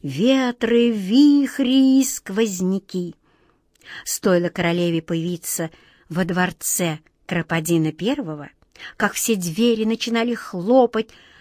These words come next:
занавески взлетать к потолку. Мелкие ветерки, пажи королевы, лукавые и любопытные проникали во все щели и замочные скважины.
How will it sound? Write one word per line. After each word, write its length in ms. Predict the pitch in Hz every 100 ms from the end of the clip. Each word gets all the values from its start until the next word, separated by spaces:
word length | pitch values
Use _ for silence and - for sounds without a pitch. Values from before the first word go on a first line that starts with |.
| -
занавески 680 | 156 202 208 247 240 -
взлетать 880 | 208 208 175 226 240 208 240 220 -
к 80 | -
потолку. 720 | 240 240 247 240 - 269 269 - _ _ _ _ _ _ _
Мелкие 720 | 262 294 302 277 - 262 262
ветерки, 1000 | 247 262 - 254 - _ - 220 214 180 - _ _ _ _ _ _ _ -
пажи 440 | 262 220 233 247
королевы, 800 | - 233 233 220 214 185 151 151 _ _ _ - -
лукавые 720 | 269 294 294 320 320 285 269
и 20 |
любопытные 680 | 262 269 269 285 277 254 254
проникали 640 | 247 233 226 - 226 226 220
во 160 | 214
все 380 | 214 - - 349
щели 580 | - - - 262 247 220
и 60 |
замочные 560 | 196 190 196 190 196 185
скважины. 720 | - - 160 160 143 -